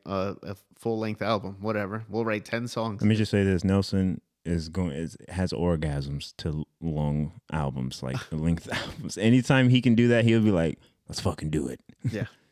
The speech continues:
Speaker 1: Well, the, um, we had agreed to do ten songs with Mike.
Speaker 2: Mike, Mike, Mike, Mike.
Speaker 1: The guitar,
Speaker 2: Oh.
Speaker 1: the, yeah, the same
Speaker 2: From
Speaker 1: recording guy.
Speaker 2: Okay,
Speaker 1: Yeah.
Speaker 2: yeah. Mm-hmm.
Speaker 1: Um,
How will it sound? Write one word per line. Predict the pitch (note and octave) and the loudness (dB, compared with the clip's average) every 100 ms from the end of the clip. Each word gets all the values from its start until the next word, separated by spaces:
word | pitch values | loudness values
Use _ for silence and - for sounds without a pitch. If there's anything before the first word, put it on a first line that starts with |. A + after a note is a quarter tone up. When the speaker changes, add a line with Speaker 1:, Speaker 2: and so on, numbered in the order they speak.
| _ _ _ | _ _ _
Speaker 1:
Well, | A2 A#2 G2+ | -2 -2 -2
the, | A2 G#2+ G#2 | -6 -4 -4
um, | G2+ G2+ G2+ G2 - | -4 -6 -10 -12 -18
we | G#2 C3 | -10 -8
had | B2 A#2 A2 - _ | -4 -4 -4 -6 _
agreed | G#2 F#2+ G#2+ B2 B2+ A#2+ | -10 -8 -4 -2 -4 -6
to | G2+ | -8
do | G#2 G2 G2 F2+ | -6 -4 -6 -8
ten | - A#2+ A2 | -4 -4 -2
songs | - G2+ G2 G#2 - - | -4 -4 -6 -10 -16 -10
with | F#2 F#2+ - | -8 -8 -6
Mike. | G#2 F#2+ - - _ _ _ _ _ _ _ | -6 -6 -14 -20 _ _ _ _ _ _ _
Speaker 2:
Mike, | - C2 | -14 -14
Mike, | - - - | -14 -18 -18
Mike, | - - | -20 -18
Mike. | - | -14
Speaker 1:
The | - G2+ | -8 -6
guitar, | G2+ F2 G#2+ | -8 -4 2
Speaker 2:
Oh. | G#2 E2+ | 4 4
Speaker 1:
the, | G#2+ - | -2 -6
yeah, | G2+ F#2+ _ _ _ | -8 -8 _ _ _
the | - | -4
same | A2 G2 | 0 2
Speaker 2:
From | F#2+ E2 _ - | 2 -2 _ -14
Speaker 1:
recording | G2+ A#2 G2+ | -6 -6 -6
guy. | F#2+ G2 | -8 0
Speaker 2:
Okay, | A#2+ - D#2+ | 0 2 -2
Speaker 1:
Yeah. | D#2+ | -2
Speaker 2:
yeah. | F2 D2 - G2 | -4 -4 -8 -6
Mm-hmm. | F2+ F2 - _ - | -4 -4 -8 _ -10
Speaker 1:
Um, | G2 F2+ F2 | -6 -6 -8